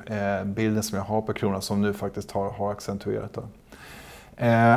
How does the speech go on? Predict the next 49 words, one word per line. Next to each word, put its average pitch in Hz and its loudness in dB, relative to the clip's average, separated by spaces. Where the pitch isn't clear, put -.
men, 156 8
eh, 143 2
för, 156 0
för 156 -2
att 139 2
sluta 151 4
skjuta 143 4
upp 165 6
där 131 6
då, 151 6
så 135 4
kan 139 0
vi 135 4
konstatera 127 4
att - -2
tittar 139 4
vi - 4
på 131 4
reflationstraden 135 2
då, 110 2
man 113 0
kan 120 0
då 110 2
tänka 113 -2
sig 113 2
att 113 0
när 117 2
den 117 10
här 120 8
svarta 123 6
linjen 123 8
till 113 2
den, 110 6
i 117 0
den 110 4
vänstra 110 4
grafen 104 4
sticker 107 0
över 107 4
nollan, 107 4
då 107 2
ska - 2
vi 104 6
börja 98 4
köra 104 4
lite 101 2
mer 101 -2
värde 107 2
mot, 104 -2